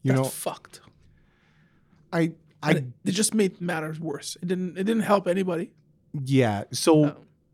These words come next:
Speaker 1: the other thing that drives me nuts is that this is all, ultimately,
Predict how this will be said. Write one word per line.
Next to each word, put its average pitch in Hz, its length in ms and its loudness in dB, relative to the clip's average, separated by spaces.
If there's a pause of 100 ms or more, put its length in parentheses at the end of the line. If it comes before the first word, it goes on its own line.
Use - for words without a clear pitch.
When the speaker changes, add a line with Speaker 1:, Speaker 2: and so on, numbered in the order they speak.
Speaker 1:
the 143 440 -6 (800)
other 196 220 4
thing 196 180 2
that 143 160 4
drives 131 240 6
me 131 100 4
nuts 117 540 0
is 117 720 -2
that 123 460 -2
this 139 360 -4
is 151 140 0
all, 151 500 2 (1600)
ultimately, 113 560 -2